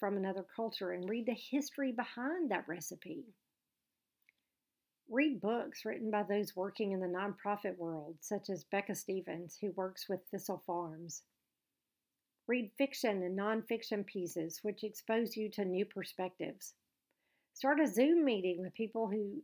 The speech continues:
you have never met in your community. Be open and vulnerable to listening, really deeply listening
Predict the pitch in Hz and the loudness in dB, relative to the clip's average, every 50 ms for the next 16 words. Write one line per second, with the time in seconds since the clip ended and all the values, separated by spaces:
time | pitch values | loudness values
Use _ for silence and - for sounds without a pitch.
0 | - 208 185 233 254 254 - - 240 247 240 254 240 247 269 285 - - 214 196 | -10 -6 -2 0 0 0 0 0 -2 0 0 0 2 2 2 2 0 0 -4 -6
1 | 202 - - 202 226 233 269 339 330 196 - - - - 202 - _ _ _ _ | -6 -4 -4 -2 0 0 0 0 0 0 -2 -2 -4 -6 -8 -12 _ _ _ _
2 | _ _ _ _ _ _ _ _ _ _ _ _ _ _ _ _ _ _ _ - | _ _ _ _ _ _ _ _ _ _ _ _ _ _ _ _ _ _ _ 0
3 | - 269 269 - - - 254 262 247 254 285 277 277 - 240 233 226 202 185 208 | 2 2 2 2 0 2 2 2 4 6 6 6 6 4 2 0 0 0 2 2
4 | 202 214 214 226 220 208 196 214 214 208 208 202 _ _ _ _ _ _ - - | 2 2 2 0 0 0 0 2 2 2 0 -2 _ _ _ _ _ _ -6 -2
5 | 226 202 175 170 175 190 190 - - - 175 170 165 156 180 175 _ _ _ _ | 0 0 0 2 0 0 0 -2 -4 -8 -8 -8 -8 -10 -12 -14 _ _ _ _
6 | _ _ _ _ _ _ 190 175 175 180 185 208 220 220 214 214 214 214 214 214 | _ _ _ _ _ _ -18 -16 -12 -6 0 2 4 4 4 4 4 4 2 2
7 | 196 - _ _ - 214 214 214 202 - 202 196 190 180 175 175 160 160 160 180 | 0 -4 _ _ 0 2 2 2 0 -2 -2 -2 0 0 -2 -4 -4 0 0 0
8 | 175 175 - - 180 170 165 165 156 | 0 -2 -4 -4 -2 -2 -2 -2 -6